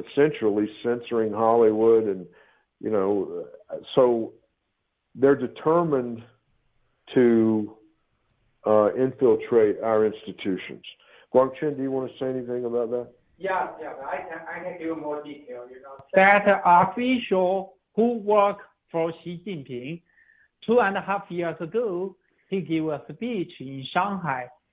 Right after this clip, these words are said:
Speaker 2: He mentioned the Communist Party, how to use Wall Street to influence White House to make a good policy for the Communist Party. He said every time that is very useful. So even he mentioned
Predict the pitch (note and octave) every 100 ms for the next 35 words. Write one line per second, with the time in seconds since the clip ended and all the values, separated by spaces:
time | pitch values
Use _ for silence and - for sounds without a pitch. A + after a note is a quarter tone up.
0 | _ - G#3+ A3+ B3 D4+ C#4 A3 G3 G#3
1 | G#3 _ _ - F#3 F#3+ A#3 G#3 G#3 G3+
2 | G#3 G3 G3 G3 G3+ - G3 F#3 E3+ D3+
3 | F3+ G#3+ - - A3+ F#3 E3+ F3 - E3
4 | F#3+ A#3 - E3+ E3+ D#3+ E3 G#3 A#3 -
5 | E3 D3+ C#3 - - C#3+ D#3 F#3 F3+ C#3+
6 | D3 G3+ G#3 - C4 A#3+ D#3+ C#3 - D3
7 | C#3 - E3 E3 D#3+ G#3 C4+ G#3+ E3 _
8 | _ _ _ _ _ _ _ - D#4 C#4
9 | A3 F3+ F3 F3 A#3+ D4+ G#3+ - E3+ D#3+
10 | D#3 C#3 D#3+ F3 E3+ B2 B2 D#3+ A3 A3
11 | A3+ G#3+ C4 E4+ F#4 - A#2+ _ _ _
12 | _ _ _ _ - A3 A3 G#3+ - _
13 | _ - A#3+ C#4 A3 D#3+ F#3 G3+ _ -
14 | A3+ G#3+ B3+ D4+ B3+ G#3+ F3+ G3